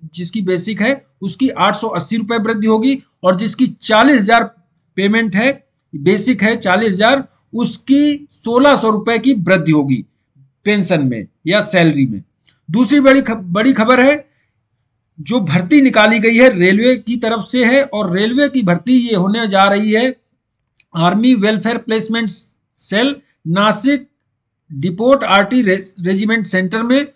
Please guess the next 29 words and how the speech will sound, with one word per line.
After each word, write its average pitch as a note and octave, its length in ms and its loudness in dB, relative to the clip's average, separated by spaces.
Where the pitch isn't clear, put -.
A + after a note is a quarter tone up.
और A3+ 320 -6
चौबीस A#3+ 420 2
जनवरी A#3+ 400 0
को B3 120 -4
मैंने A#3 260 0
इसका A#3+ 280 0
डिटेल G#3+ 380 2
वीडियो A3 280 -2
भी A3+ 120 -4
बनाया G#3+ 380 2
था, G#3+ 180 -2
जिसका F#3+ 560 -4
कि B3 380 -2
ग्यारह A3+ 420 4
सौ A#3+ 160 2
पदों A3 300 0
पर A3 160 0
भर्ती D#3+ 360 -2
है A#3 340 0
र-, E3 60 -2
आर-, F#3+ 440 -2
गेटमैन G3 640 -2
की, A3+ 100 -6
एक्स G#3+ 300 -4
सर्विसमैन D3 460 -2
की। G#2+ 180 -12
इसमें A3 260 0
बता G#3 240 2
दें C4 240 0